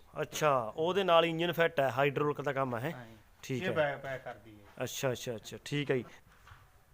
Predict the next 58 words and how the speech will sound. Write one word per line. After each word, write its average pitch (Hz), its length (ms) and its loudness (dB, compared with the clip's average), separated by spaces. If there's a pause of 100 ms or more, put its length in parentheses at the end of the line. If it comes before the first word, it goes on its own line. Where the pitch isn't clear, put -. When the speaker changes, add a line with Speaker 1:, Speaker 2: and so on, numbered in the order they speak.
(160)
Speaker 1:
ਹਾਂਜੀ 175 160 0
ਬਾਈ, 214 180 4
ਜਿਹੜੀ 208 200 4
ਆ 226 60 6
ਪ੍ਰੋਪਰ 208 360 4
ਵੱਡੀ 165 220 4
ਮਸ਼ੀਨ 175 320 2
ਹੈ, 233 220 4
ਇਹਦੇ 185 200 4
ਬਾਰੇ 190 380 4
ਕਿਵੇਂ? 185 220 -4 (420)
Speaker 2:
ਇਹ 214 180 -4
ਜਿਹੜੀ 233 180 -10
ਮਸ਼ੀਨ 214 320 -8
ਹੈ, 226 80 -6
ਇਹ 226 160 -6
ਆਪਾਂ 220 160 -10
ਘਰ 208 200 -4
ਵੀ 180 160 -6
ਲਿਜਾ 190 220 -2
ਸਕਦੇ 170 360 -10
ਹਾਂ 160 100 -8
ਜੀ, 156 160 -14 (240)
Speaker 1:
ਅੱਛਾ। 170 300 8
Speaker 2:
ਖੇਤ 180 340 -8
ਵੀ 202 160 -6
ਲਿਜਾ 180 260 -6
ਸਕਦੇ 160 420 -10
ਹਾਂ। 147 120 -8 (380)
ਜਿਹਦੇ 175 200 -8
ਕੋਲ 185 220 -6
ਮਾਲ 160 300 -6
ਵੱਧ 160 200 -8
ਪੈਕ 170 280 -6
ਕਰਾਉਣਾ 156 320 -10
ਜੀ, 147 60 -8
ਦੋ 156 180 -12
ਦੋ, 156 140 -14
ਤਿੰਨ 156 200 -12
ਤਿੰਨ 151 160 -14
ਕਿੱਲਿਆਂ 151 260 -12
ਦਾ, 151 100 -10
ਕਿੱਲੇ 160 300 -12
ਦਾ 147 180 -6
ਜੀ, 139 160 -16 (300)
ਉਹਨੂੰ 196 200 -8
ਇੱਥੇ 185 180 -8
ਲਿਆਉਣ 190 200 -6
ਦੀ 170 80 -12
ਜ਼ਰੂਰਤ 160 380 -16
ਨਹੀਂ, 165 140 -14
ਉਹਦੇ 180 120 -12
ਘਰੇ 185 240 -12
ਜਾ 151 100 -8
ਕੇ 147 100 -14
ਪੈਕ 143 240 -12
ਕਰਕੇ 127 260 -16
ਆਉਣਾ। 117 140 -16